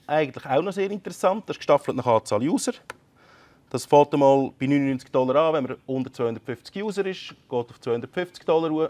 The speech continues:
bis tausend User und vierhundert Dollar pro Monat, wenn man irgendwo bis viertausend User hat. Und eben, wenn man jetzt eine kleinere Bude ist, zweihundertfünfzig Leute, das ist, oder beziehungsweise das ist doch schon eine Nordgrösse, hundert Franken im Monat und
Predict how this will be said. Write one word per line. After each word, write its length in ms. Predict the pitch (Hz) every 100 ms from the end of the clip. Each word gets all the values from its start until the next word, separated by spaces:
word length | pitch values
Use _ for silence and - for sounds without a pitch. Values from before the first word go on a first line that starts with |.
| - -
bis 180 | 139
tausend 360 | - 147 139 135
User 300 | 139 135 131 - _ _ _ _ -
und 340 | 113 123 120
vierhundert 520 | - 113 113 117 -
Dollar 200 | 123 113
pro 180 | 104 110
Monat, 240 | 107 107 101 _ _ _ _ _
wenn 120 | 104
man 80 | 110
irgendwo 180 | 107 107
bis 160 | 101 -
viertausend 520 | 92 - 101 101 95
User 280 | 95 - 90
hat. 360 | - _ - - _ _ _ _ _ _ _ _ _ _ _ _ _ _
Und 140 | 117
eben, 120 | 127
wenn 140 | 131 131
man 80 | 127
jetzt 200 | - 135
eine 220 | - 143
kleinere 340 | 180 190 175
Bude 320 | 170 165 156 151
ist, 240 | - - -
zweihundertfünfzig 680 | 139 139 135 - 139 -
Leute, 320 | 139 139 - -
das 160 | 123
ist, 20 | 127
oder 120 | 110
beziehungsweise 360 | 110 104 117 117
das 80 | 113
ist 40 |
doch 120 | 110
schon 120 | - 123
eine 80 |
Nordgrösse, 680 | 151 160 147 143 147 - 135 - - _ _
hundert 300 | 143 156 151
Franken 400 | 135 139 147 139
im 60 | 131
Monat 380 | 127 131 127 -
und 180 | 120